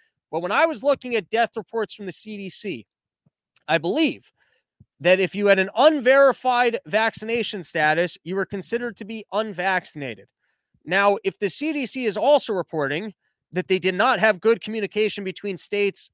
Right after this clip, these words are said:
on data, what do we overestimate that that one, that's just one little piece of flaw?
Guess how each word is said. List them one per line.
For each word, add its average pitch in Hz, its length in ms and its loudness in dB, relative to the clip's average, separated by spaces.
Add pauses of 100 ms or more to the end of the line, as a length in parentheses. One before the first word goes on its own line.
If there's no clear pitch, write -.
(160)
on 180 160 -2
data, 165 540 2 (920)
what 381 160 2
do 415 100 4
we 381 200 6
overestimate 277 1000 2
that 190 180 -6
that 208 220 2
one, 302 520 2 (260)
that's 285 180 2
just - 180 -8
one 359 640 0
little 370 220 2
piece - 340 -4
of 262 120 -10
flaw? 160 380 -4